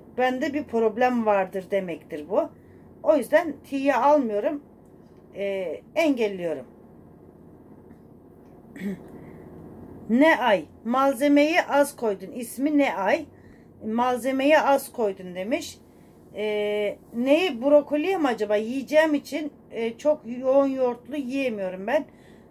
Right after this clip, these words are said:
E, brokoliyi tercih ettiğim için az koydum yoğurdunu. Bir de akşam olduğu için öyle.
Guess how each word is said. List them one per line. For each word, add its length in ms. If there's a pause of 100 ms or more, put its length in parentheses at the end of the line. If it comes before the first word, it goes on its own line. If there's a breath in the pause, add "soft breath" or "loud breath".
(100)
E, 320
brokoliyi 640
tercih 500
ettiğim 360
için 300
az 320
koydum 380
yoğurdunu. 520 (480 loud breath)
Bir 120
de 120
akşam 400
olduğu 300
için 380 (420)
öyle. 340